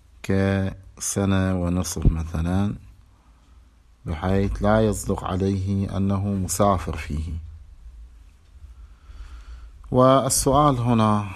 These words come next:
هو أن الوطن الاتخاذي الذي هو القسم الثاني من أقسام الوطن، هل يمكن أن يتعدد،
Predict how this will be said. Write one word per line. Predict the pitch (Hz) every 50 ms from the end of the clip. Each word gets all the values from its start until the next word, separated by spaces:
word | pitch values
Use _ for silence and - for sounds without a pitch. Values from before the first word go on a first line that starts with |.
| - - - - -
هو | - 110 107 107 101 95
أن | 113 110 107 107
الوطن | 104 104 107 117 131 127 - 120 113 107
الاتخاذي | 104 87 - 98 95 92 92 - - - 98 - - 101 95 92 87 80 82 82 76 80
الذي | 85 87 87 82 87 87
هو | 92 90
القسم | 87 82 - 98 92 - - 95
الثاني | 87 - - - 98 98 98 98
من | 95 92 87
أقسام | 85 82 82 - - - 90 90 92 92
الوطن، | 90 90 87 85 87 80 - 82 80 76 - - 80
هل | - 107 117
يمكن | 123 123 123 117 - - 123
أن | 113 107 107 110
يتعدد، | 107 101 107 - 90 92 110 107 98 101 110 107 107 104